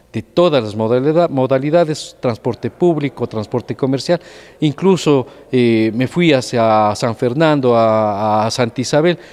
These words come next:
pero lamentablemente, eh, no, no se ha tenido la acogida de parte de ellos, ¿no es cierto?, de estos cantones. ¿Por qué? Hacen uso de nuestras vías, de nuestra vía.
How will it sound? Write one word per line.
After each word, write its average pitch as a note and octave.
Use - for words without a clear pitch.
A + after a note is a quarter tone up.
pero B3
lamentablemente, F#3
eh, A#2
no, B2+
no B2+
se -
ha A#2
tenido A#2+
la G#2+
acogida A2+
de G#2
parte A2
de A#2
ellos, G#2+
¿no F#2+
es F2+
cierto?, A2+
de G#2
estos G2+
cantones. G#2+
¿Por F3
qué? G3+
Hacen D3+
uso F#3
de A2
nuestras G2+
vías, G2
de B2
nuestra B2
vía. G#2